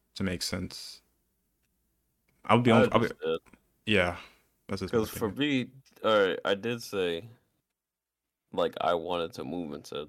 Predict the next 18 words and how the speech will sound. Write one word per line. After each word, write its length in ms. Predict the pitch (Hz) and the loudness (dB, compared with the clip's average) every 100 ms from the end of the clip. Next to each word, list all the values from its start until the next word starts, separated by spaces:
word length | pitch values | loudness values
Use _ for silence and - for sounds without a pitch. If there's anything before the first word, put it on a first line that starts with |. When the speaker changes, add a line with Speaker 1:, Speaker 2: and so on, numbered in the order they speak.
| - | -12
Speaker 2:
like, 240 | - 73 - | -10 -10 -10
a 80 | - | -14
house, 480 | - 82 80 - - _ _ _ _ - | -8 -6 -6 -10 -20 _ _ _ _ -14
like, 160 | 64 | -14
first 400 | - 90 76 - | -6 -6 -4 -8
thing, 240 | 80 69 50 | -10 -10 -12
right? 280 | 71 76 - _ _ _ _ _ _ 131 | -14 -14 -18 _ _ _ _ _ _ -8
Speaker 1:
Yeah. 260 | 104 101 92 - _ _ _ _ _ | 2 2 2 -4 _ _ _ _ _
Speaker 2:
But 420 | 101 90 - - | 2 2 -2 -4
to 100 | 104 | 0
elaborate 800 | 95 85 117 117 107 110 117 - - | 2 2 2 0 0 -4 -4 -8 -8
on 200 | 85 92 | -4 0
what 140 | 95 | 0
I 100 | 92 | 0
meant, 360 | 85 90 98 - _ _ _ _ | -2 -4 -4 -6 _ _ _ _
or 160 | 85 87 | 0 0
I 40 | |
guess 500 | 80 78 78 - | 0 -2 -4 -8